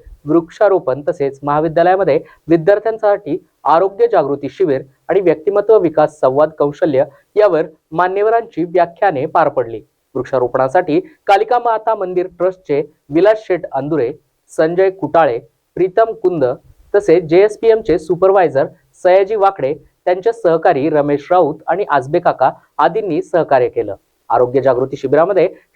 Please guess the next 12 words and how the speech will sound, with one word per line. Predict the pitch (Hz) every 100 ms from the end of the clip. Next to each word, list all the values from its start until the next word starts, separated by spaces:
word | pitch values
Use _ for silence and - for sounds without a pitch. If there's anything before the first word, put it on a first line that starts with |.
| -
शासकीय | 208 208 269
रुग्णालयातील | 247 185 190 208 214 180
समुपदेशक | 196 175 175 185 196 202 151 156
निर्मला | 143 151 160 175
देशमुख | 180 170 180 139 147
यांनी | 170 156 160 - _ _
एड्स | 165 208 240 -
बाबत | 180 165 165 - _ _ 143
जनजागृतीपर | 196 220 226 208 233 233 240
व्याख्यान | 214 151 - 143
दिलं, | 127 107
तर | 101 _ 160 123